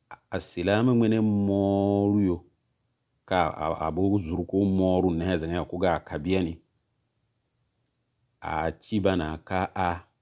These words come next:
a ŋwene imani, a bara imani henno no. Domin boro foyo ka annabi sahabiyo kuna, a foyo ka annabi do sallallahu alaihi wa sallam. Ŋan na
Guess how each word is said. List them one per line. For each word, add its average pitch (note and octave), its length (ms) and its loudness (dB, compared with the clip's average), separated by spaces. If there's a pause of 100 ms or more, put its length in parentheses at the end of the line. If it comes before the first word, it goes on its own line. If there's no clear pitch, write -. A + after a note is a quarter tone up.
a F#2+ 100 -8
ŋwene F2 260 -2 (140)
imani, F2 720 -2 (120)
a E2 120 -14
bara E2 300 -4
imani D#2+ 480 -8 (140)
henno E2 320 -6
no. F2 100 -4 (1300)
Domin E2+ 180 -6
boro E2 160 -2
foyo G2+ 220 0
ka F#2+ 320 -2 (300)
annabi F2+ 300 -4
sahabiyo F2+ 520 -2
kuna, E2 380 -6
a D#2+ 80 -14
foyo F2+ 240 -4
ka E2+ 420 -4
annabi D#2+ 320 -6
do D#2 220 -6
sallallahu D#2 760 -8
alaihi D#2 180 -8
wa C#2+ 120 -12
sallam. D2+ 380 -8 (800)
Ŋan E2+ 280 0
na D2 100 -6